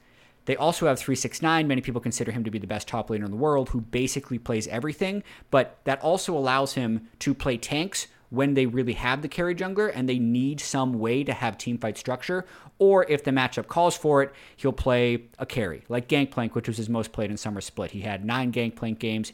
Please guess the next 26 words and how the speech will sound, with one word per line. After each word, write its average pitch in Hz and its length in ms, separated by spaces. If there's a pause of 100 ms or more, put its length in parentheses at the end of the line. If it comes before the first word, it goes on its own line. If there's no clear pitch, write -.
eight 104 160
and 107 80
one 101 160
overall 90 320
record, 123 400 (320)
but 151 160
Gangplank 233 400
can 156 140
also 151 260
provide 117 320
a 117 60
lot 107 100
of 107 80
team 117 180
fight 107 200
structure 139 400
because 127 240
he 117 80
can 110 180
zone 117 480
with 104 140
his 104 100
barrels 101 320
and 98 60
his 90 100
ultimate. 85 380